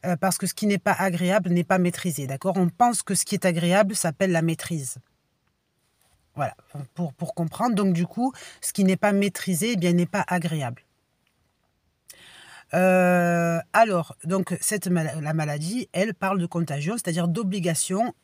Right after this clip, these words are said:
au partage de sens soutenu. Exemple, la grippe, d'accord ? Vous avez la grippe,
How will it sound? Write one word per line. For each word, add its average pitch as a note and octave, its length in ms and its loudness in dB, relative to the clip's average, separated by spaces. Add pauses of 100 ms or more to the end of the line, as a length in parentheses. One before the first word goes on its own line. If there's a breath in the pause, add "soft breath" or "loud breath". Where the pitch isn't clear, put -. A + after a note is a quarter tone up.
au A3 200 -2 (140)
partage E3+ 640 -2 (400 soft breath)
de F3 160 0
sens F3+ 520 -2 (440 loud breath)
soutenu. A3+ 1040 -2 (520)
Exemple, F3 460 -2 (180)
la C#3+ 160 -4
grippe, E3 380 -6
d'accord ? F3+ 300 -2
Vous E3 100 -4
avez D3+ 200 -4
la C#3 140 -4
grippe, F3+ 240 -4